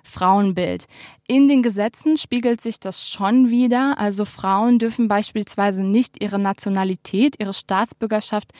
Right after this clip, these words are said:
an ihre Kinder weitergeben. Das führt dazu, dass es viele staatenlose Kinder hier im Libanon gibt,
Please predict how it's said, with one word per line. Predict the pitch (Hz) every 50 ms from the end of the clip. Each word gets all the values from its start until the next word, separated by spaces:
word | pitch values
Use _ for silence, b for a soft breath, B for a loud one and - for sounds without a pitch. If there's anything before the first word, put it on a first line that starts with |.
| B B B B B
an | B 202 214 208
ihre | - 214 208 208 202
Kinder | - - - 220 226 226 214 190 180 165
weitergeben. | 175 170 170 - - 180 165 170 180 175 170 165 165 180 170 B B B B B B
Das | 208 202 -
führt | - 247 220 185
dazu, | 214 208 240 311 - - 247
dass | 208 220 220 -
es | - 202 -
viele | - 233 220 208 220
staatenlose | 208 - - 196 180 208 - - 247 226 214 214 202 196 190
Kinder | - - 254 330 359 330
hier | 247 196 202 190
im | 185 196 196
Libanon | 190 196 190 202 196 190 190 196 196 185
gibt, | - 240 269 -